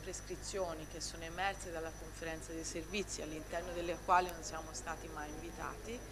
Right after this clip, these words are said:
Comunque questi, queste carte sono disponibili online, si possono verificare, io ho chiesto agli uffici di, di verificarli e, eh, anche ieri il comandante de-,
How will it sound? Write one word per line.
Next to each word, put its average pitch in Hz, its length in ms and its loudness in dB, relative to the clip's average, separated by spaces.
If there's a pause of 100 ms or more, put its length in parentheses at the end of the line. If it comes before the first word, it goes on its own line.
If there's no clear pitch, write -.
(320)
Comunque 185 480 0 (420)
questi, 180 760 6 (140)
queste 196 320 4
carte 165 560 12
sono 185 320 0
disponibili 170 840 -2
online, 165 760 0
si - 180 -4
possono 160 440 -4
verificare, 175 760 4
io 175 220 0
ho - 80 -4
chiesto 165 340 0
agli 170 140 0
uffici 196 540 0
di, 165 200 -2 (320)
di 180 80 -2
verificarli 214 1000 4 (400)
e, 214 320 6
eh, 160 580 2
anche 214 300 0
ieri 190 520 6 (600)
il 165 180 -4
comandante 180 760 2
de-, 156 420 -2